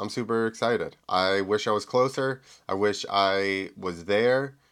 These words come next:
reporting. I wish I was telling jokes, whatever. I wish I was just there loitering, telling people, making suggestions about shit I don't know about. You know, <laughs> no, I don't know.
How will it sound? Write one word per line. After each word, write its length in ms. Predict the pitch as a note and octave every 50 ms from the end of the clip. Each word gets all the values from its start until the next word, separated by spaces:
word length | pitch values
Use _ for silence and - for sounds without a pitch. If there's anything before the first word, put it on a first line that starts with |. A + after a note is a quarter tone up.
| _ _ _ _ -
reporting. 680 | G2 - - - - - C3 C3+ C#3+ C#3+ D3 D3 D3 -
I 40 | -
wish 180 | F#2+ F#2 F2+ -
I 20 |
was 140 | F#2 F2+ -
telling 260 | - G#2+ G2 F#2+ F#2+
jokes, 420 | F2+ G#2 G#2 A2+ A#2 A#2 - - -
whatever. 460 | G2 F#2+ G2 G#2 G2 E2 D#2 D2 - _ _ _ _ _
I 60 | -
wish 180 | F#2+ G2+ G2 -
I 40 | G#2
was 140 | G2 G2 F2
just 200 | G2 F#2 - -
there 380 | G#2 G2+ G#2 G2+ G2+ G2+ - _ _ _ _ _
loitering, 880 | - F2 F2 F2+ G2 G#2+ B2 B2+ C#3 C#3+ D3+ D#3+ E3 E3+ F3 E3+ E3 D3+ _ _ _ _ _ _ _ _ _ _ _ _ _ _ _ _ _ _ _ _ -
telling 340 | - - A#2 A2+ B2 C3 B2+
people, 520 | B2 C3 C3+ B2 C3 C3+ C3 B2+ B2 _ _ _ _ _ _ _ _ _ _ _ _ _ _ _ _ _ _ _ _ _ _ _ _ _ _ _ _ _ _ _ _ _ _ _ _ _ _ -
making 240 | A2 G#2+ G#2 A2 G#2+
suggestions 640 | G2+ - G#2 F2 D#2+ - F2 F2 G2+ - - C3 B2+
about 200 | C3 C3 B2+ A2+
shit 200 | - - - G#2+
I 100 | G#2+ G#2+
don't 160 | G#2+ G#2 F#2
know 140 | F2+ F2 F2+
about. 480 | G2 A2 C#3 C#3+ D3+ D3+ D3+ C#3+ - _ _ _ _ -
You 120 | G#2 G2
know, 120 | G2 F#2+ - G#2
<laughs> 60 | -
no, 340 | - B2 G2+ - - F#2+ - - -
I 80 | - F#2
don't 140 | F#2+ F#2+ D#2
know. 100 | D2